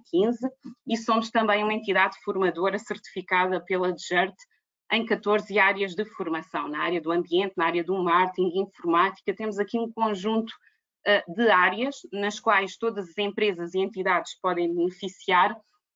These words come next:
mesmo para formação intraempresa, um pouco à, à medida das vossas necessidades.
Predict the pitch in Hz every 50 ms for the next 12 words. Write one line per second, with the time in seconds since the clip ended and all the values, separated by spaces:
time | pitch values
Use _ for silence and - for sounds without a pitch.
0 | _ _ - 196 208 226 240 233 220 220 247 247 247 - - 220 226 226 240 233
1 | - - 226 202 208 202 190 - - 208 208 214 214 220 226 226 220 190 196 202
2 | 202 202 208 - 196 208 208 208 208 226 208 220 220 226 208 202 196 - - 190
3 | 190 185 - - - 175 180 190 185 190 226 - 196 180 170 185 180 180 - 196
4 | 190 190 - - 196 190 170 - 190 185 - - - - 190 175 156 147 - -
5 | - - - -